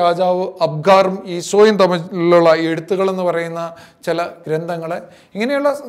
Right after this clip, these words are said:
ഗ്രന്ഥങ്ങളൊന്നും സഭ ഒരു അംഗീ-, കാനൂനികമായിട്ട് അംഗീകരിച്ചിട്ടേ ഇല്ല. കാരണം അത് കുറച്ചുകൂടെ, ഏം, എന്നാ, മോ-, ഈശോയുടെ ജീവിതത്തെ ഭയങ്കര മോടി പിടിപ്പിക്കുകയോ ഒക്കെ ചെയ്തതാണ്. എന്നാലും ആ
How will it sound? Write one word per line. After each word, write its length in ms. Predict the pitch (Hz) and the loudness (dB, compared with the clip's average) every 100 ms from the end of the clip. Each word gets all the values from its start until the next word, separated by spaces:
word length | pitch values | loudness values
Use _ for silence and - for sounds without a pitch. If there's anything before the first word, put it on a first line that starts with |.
| 196 | -8
ഗ്രന്ഥങ്ങളൊന്നും 560 | 190 208 240 247 226 226 220 | -6 -4 -4 -4 -4 -6 -8
സഭ 120 | 175 208 202 | -6 -4 -4
ഒരു 80 | 190 - 180 | -8 -12 -12
അംഗീ-, 200 | 185 185 | -10 -6
കാനൂനികമായിട്ട് 760 | 185 190 208 214 214 214 214 202 | -6 -4 -6 -6 -6 -6 -4 -4
അംഗീകരിച്ചിട്ടേ 580 | 190 196 202 190 202 214 190 | -4 -4 -4 -4 -6 -4 -6
ഇല്ല. 100 | 165 160 | -8 -4
കാരണം 260 | 170 196 202 226 - - 180 | -6 -4 -10 -12 -20 -6 -2
അത് 100 | 233 254 | -2 -2
കുറച്ചുകൂടെ, 500 | 233 226 254 254 247 233 - - _ 185 | -4 -4 -4 -2 -2 -4 -12 -20 _ -8
ഏം, 260 | 170 165 160 160 - - 185 | -6 -6 -8 -14 -18 -14 -8
എന്നാ, 180 | 180 160 - | -6 -8 -10
മോ-, 160 | 175 - 196 | -12 -8 -8
ഈശോയുടെ 360 | 196 247 254 240 | 2 6 6 4
ജീവിതത്തെ 320 | 214 214 214 208 | 2 0 0 -2
ഭയങ്കര 320 | 190 196 208 202 185 - _ _ 180 | -4 -4 -4 -4 -4 -12 _ _ -4
മോടി 260 | 190 220 247 | 2 2 2
പിടിപ്പിക്കുകയോ 480 | 233 208 220 208 226 | 0 0 0 4 4
ഒക്കെ 140 | 214 214 220 | 4 2 2
ചെയ്തതാണ്. 380 | 214 190 165 - - - | 4 2 0 -12 -20 -8
എന്നാലും 300 | 190 226 302 359 - _ _ _ _ _ | 0 2 2 -4 -10 _ _ _ _ _
ആ 20 | 160 | -4